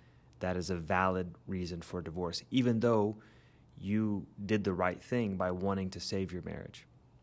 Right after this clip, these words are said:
and you did everything that you could by your own statement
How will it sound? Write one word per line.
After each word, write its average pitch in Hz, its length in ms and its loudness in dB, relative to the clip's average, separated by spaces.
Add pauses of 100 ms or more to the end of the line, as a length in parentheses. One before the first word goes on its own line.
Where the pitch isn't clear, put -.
(240)
and 87 240 -6
you 87 100 -4
did 82 300 -4 (180)
everything 92 360 -4
that 87 160 -8
you - 60 -10
could 110 300 2 (120)
by 90 120 -4
your 92 160 -2
own 90 140 -2
statement 90 500 -2